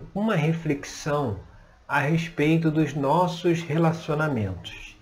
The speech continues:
Então, como é que foram os nossos relacionamentos ao longo do ano, né?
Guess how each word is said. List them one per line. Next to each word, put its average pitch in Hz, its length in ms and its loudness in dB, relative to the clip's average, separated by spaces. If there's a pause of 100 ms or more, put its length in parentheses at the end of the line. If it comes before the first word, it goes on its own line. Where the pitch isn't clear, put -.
(360)
Então, 220 160 4
como 220 180 4
é 247 80 4
que - 100 -12
foram 185 720 4 (460)
os 135 160 -2
nossos 156 340 2
relacionamentos 143 920 -2
ao 147 140 2
longo 143 440 -2
do 135 180 -2
ano, 113 640 -2 (960)
né? 156 260 4